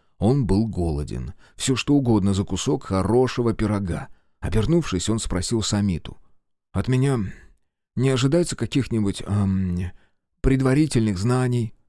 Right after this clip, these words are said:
«От тебя не ожидается ровным счётом никаких знаний»,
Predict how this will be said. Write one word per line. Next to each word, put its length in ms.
«От 180
тебя 320
не 120
ожидается 720
ровным 420
счётом 440
никаких 500
знаний», 520